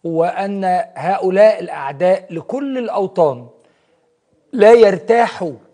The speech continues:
ولا يسعدوا إلا برؤية مثل هذه المشاهد، الناس في الشوارع، إصابات، حرائق، دمار، خراب،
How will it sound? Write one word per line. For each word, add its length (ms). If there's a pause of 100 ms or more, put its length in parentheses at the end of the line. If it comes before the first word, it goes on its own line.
(140)
ولا 340
يسعدوا 540 (340)
إلا 220
برؤية 540
مثل 240
هذه 340
المشاهد، 580 (760)
الناس 320
في 60
الشوارع، 800 (500)
إصابات، 760 (460)
حرائق، 880 (380)
دمار، 680 (560)
خراب، 680